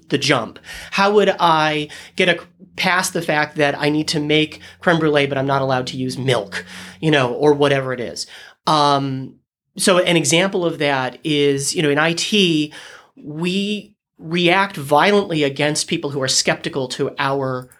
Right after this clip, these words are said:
work product. That when we go to a meeting and we put something out and it's our baby and we are, we love it and we have worked on it and people s-,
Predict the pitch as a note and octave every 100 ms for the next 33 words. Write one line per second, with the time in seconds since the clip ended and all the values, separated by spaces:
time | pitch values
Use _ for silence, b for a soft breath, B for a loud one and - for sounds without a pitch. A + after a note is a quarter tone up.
0 | b _ C3+ C#3+ C#3 C3+ G#2 A1 - -
1 | - B B C3+ C#3 C#3 C#3 C#3 G#3 G3
2 | F3 E3+ D3+ C#3+ C3+ C3 F#3+ E3+ D3+ C3+
3 | D3 G3 A3 G3 D3+ E3 D#3 A2 E2 C3+
4 | D#3 F#3 F3 F3 F#3 D3 C#3+ F3 D3 B2
5 | D#3 D#3+ C3+ F#3 A#3 G3 C3+ C3 D#3 F3
6 | F#3+ F3 -